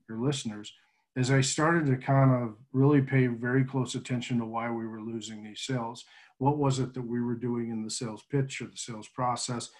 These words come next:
Because we, we had the right clients. You couldn't dispute everything up to that point. And so I started cataloging and started keeping track of this. And then what my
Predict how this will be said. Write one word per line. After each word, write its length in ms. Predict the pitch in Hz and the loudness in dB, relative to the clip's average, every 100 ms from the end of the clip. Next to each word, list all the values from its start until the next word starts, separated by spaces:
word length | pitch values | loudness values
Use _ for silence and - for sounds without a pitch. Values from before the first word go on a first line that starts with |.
| _ | _
Because 240 | - 139 127 | -4 0 0
we, 220 | 120 123 | 0 -2
we 180 | 127 104 | -4 -8
had 280 | 107 110 120 | -12 -14 -10
the 60 | |
right 300 | 120 120 131 | -4 -2 -2
clients. 460 | 135 143 127 113 - | -2 0 0 0 -6
You 100 | 127 | -4
couldn't 300 | - 143 123 | 2 2 2
dispute 640 | 113 - - 139 135 131 135 - - | 0 -4 0 6 6 6 0 -20 -10
everything 360 | 117 117 120 117 | -6 -6 -6 -8
up 160 | 107 | -10
to 80 | - | -12
that 240 | 117 131 | -10 -10
point. 240 | - 107 107 _ _ _ _ _ - | -10 -18 -20 _ _ _ _ _ -6
And 500 | 127 127 123 117 110 - _ _ _ _ _ _ _ - | -2 0 0 0 -2 -10 _ _ _ _ _ _ _ -16
so 140 | - 151 | -2 2
I 40 | |
started 360 | 139 185 185 139 | 4 6 6 6
cataloging 680 | 160 165 180 151 139 139 | 2 4 4 4 4 2
and 180 | 127 127 | 2 2
started 500 | - 160 151 120 - | 0 0 2 0 -2
keeping 280 | - 165 127 | -6 -2 -2
track 360 | - 160 180 151 | 0 0 0 0
of 80 | |
this. 200 | 127 123 | -2 0
And 120 | 131 131 | 2 4
then 320 | 160 143 131 | 4 2 2
what 220 | 135 123 | 0 0
my 240 | 120 113 | 0 -2